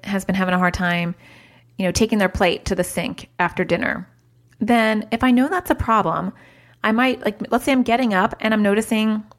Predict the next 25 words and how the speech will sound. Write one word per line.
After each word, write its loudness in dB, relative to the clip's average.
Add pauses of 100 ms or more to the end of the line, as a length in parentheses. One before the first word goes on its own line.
okay, 2
there's 4
their 2
plate -2
and -2
they're -2
not 0
taking 0
it 4
to -6
the -2
sink 2 (360)
'cause 2 (280)
I'm -10
trying 2
to -2
train 0
my 0
children 0
to -10
clear 0
their -4
plate 2
and 0
do, 2